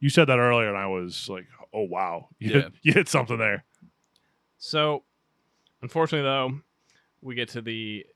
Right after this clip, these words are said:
Speaker 3: live eviction, and sadly, sadly to a vote, Derek X. <laughs>
Speaker 1: By a vote of five to two.
Speaker 3: Yeah. Um, Kylan, Kylan and Hannah with the pity votes.
Speaker 1: Kylan is such a weirdo.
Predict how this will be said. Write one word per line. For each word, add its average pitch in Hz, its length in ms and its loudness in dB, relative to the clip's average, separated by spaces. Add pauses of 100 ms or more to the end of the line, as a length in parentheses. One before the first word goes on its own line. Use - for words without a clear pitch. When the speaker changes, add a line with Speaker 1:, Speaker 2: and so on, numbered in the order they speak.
(180)
Speaker 3:
live 110 240 -2
eviction, 110 800 -6
and 107 260 -8
sadly, 107 840 -10 (680)
sadly 127 460 -2
to 127 180 -6
a 113 60 -6
vote, 104 340 -8 (920)
Derek 95 300 -8
X. - 560 -6 (480)
<laughs> - 500 -4
Speaker 1:
By 120 120 4
a 117 40 0
vote 110 200 2
of - 80 -4
five 98 240 -2
to 90 60 -12
two. 92 300 -6
Speaker 3:
Yeah. 127 200 -2 (640)
Um, 113 800 -2
Kylan, 131 640 4 (300)
Kylan 151 600 8
and 117 100 -2
Hannah 113 360 0
with 98 100 -6
the - 80 -12
pity 104 240 -6
votes. 80 500 -12 (1000)
Speaker 1:
Kylan 220 360 -2
is 156 120 0
such - 360 -4
a 117 60 -4
weirdo. 98 580 -10